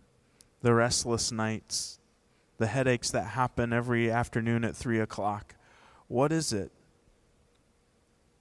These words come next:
that you need? Put it on the paper. Unburden yourself. We are called to name it,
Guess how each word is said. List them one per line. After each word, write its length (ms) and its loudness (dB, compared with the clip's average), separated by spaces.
that 220 -4
you 60 -4
need? 340 -4
Put 160 2
it 140 2
on 200 2
the 80 -2
paper. 580 -6
Unburden 580 2
yourself. 720 -4
We 140 2
are 60 4
called 340 6
to 80 2
name 320 -2
it, 140 -4